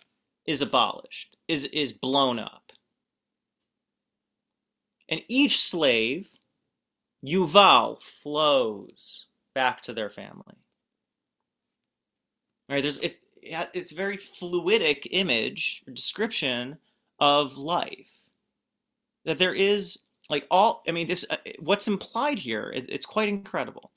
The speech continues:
What's implied here is that Jubilee is not, and,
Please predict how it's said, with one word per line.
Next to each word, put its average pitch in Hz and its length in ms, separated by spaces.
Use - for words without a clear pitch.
What's 160 220
implied 214 420
here 139 500
is 139 240
that 127 340
Jubilee 139 800
is 135 200
not, 170 460
and, 151 140